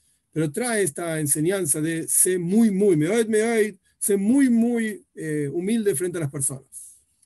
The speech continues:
El Alter Rebbe explica por qué. Justamente esta misma pregunta que pregunta Julieta. ¿Por qué debería ser humilde?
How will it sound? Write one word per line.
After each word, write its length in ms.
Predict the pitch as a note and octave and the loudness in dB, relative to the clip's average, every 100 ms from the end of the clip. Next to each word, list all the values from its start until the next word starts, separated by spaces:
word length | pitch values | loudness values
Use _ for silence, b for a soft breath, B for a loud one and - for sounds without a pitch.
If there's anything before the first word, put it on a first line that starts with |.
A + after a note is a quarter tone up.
| _ _ _ b b b | _ _ _ b b b
El 80 | C3+ | -4
Alter 180 | C#3 D#3+ | -2 0
Rebbe 140 | B3+ | 0
explica 680 | F3 - G#3+ A3+ E3+ D#3 D3+ C#3+ | -2 -4 -4 -4 -4 -4 -4 -6
por 180 | B3 | -8
qué. 280 | - C#4 C3+ _ _ _ _ _ - | -4 -6 -6 _ _ _ _ _ -18
Justamente 360 | G#3+ F#3+ F#3+ D#3+ | -12 -10 -10 -8
esta 120 | E3+ | -6
misma 220 | F#3 E3 | -4 -4
pregunta 320 | E3+ F#3 E3+ | -4 -6 -4
que 80 | D3+ | -6
pregunta 280 | D#3 E3+ D3+ | -6 -8 -8
Julieta. 360 | F#3+ G#3 C3+ B2+ | -4 -4 -4 -8
¿Por 240 | A#3+ D4+ | -8 -6
qué 160 | F#4+ F#4 | -4 -2
debería 300 | A3+ F#3 D3 | 2 2 2
ser 180 | D#3+ D3+ | 2 2
humilde? 500 | C#3+ C3 A#2 B2 | 2 0 -2 -8